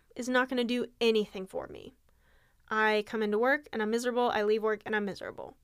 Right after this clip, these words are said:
So let me actually just try to do things for these people. So I would make sure I knew when their birthdays were. I would bring in coffee.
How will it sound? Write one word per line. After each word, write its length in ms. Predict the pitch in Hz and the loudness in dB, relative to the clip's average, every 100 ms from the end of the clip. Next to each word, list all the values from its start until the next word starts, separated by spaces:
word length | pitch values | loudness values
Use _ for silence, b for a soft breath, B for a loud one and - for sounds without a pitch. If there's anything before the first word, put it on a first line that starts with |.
| b b b b b | b b b b b
So 220 | - 233 | 4 6
let 160 | 247 | 6
me 100 | 349 453 | 6 4
actually 400 | 254 285 - 311 | 4 0 -4 -4
just 220 | 269 269 | -4 -6
try 420 | - 247 226 226 220 | -6 -2 0 2 0
to 160 | - | -2
do 300 | 202 208 220 | -8 -4 -4
things 320 | 220 226 202 202 | -2 -2 -2 -4
for 220 | - 214 | -6 -6
these 180 | - - | -6 -12
people. 420 | 202 - - - _ _ _ _ - | -12 -10 -12 -12 _ _ _ _ -14
So 600 | - - 220 214 208 208 B B B B B | -8 0 4 4 4 0 B B B B B
I 320 | 214 214 208 208 | 2 4 4 2
would 640 | 196 208 202 202 202 190 - | 2 0 2 0 0 -4 -6
make 240 | 220 214 | 0 2
sure 200 | - 226 | 2 0
I 60 | 208 | 0
knew 160 | 214 | 2
when 100 | 202 196 | -2 -2
their 140 | 196 | -2
birthdays 540 | 233 277 285 277 262 | 4 2 2 -4 -4
were. 440 | 247 247 247 247 240 | -2 0 4 4 4
I 140 | 208 | 4
would 200 | 214 208 | 4 2
bring 220 | 202 202 190 | 0 -4 -4
in 140 | 190 | -6
coffee. 800 | - 285 285 285 277 269 262 | -4 2 2 2 -4 -2 0